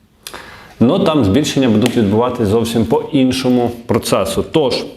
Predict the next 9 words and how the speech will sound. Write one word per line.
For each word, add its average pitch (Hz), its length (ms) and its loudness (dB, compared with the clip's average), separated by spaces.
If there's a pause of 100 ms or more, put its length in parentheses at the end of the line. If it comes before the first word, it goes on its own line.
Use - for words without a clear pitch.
(180)
що - 300 -2
то 151 220 0
за 127 120 0
механізм, 131 600 0
як 139 200 0
буде 120 160 0
нараховуватись 120 760 -2
ваша 120 260 -2
пенсія 147 540 -2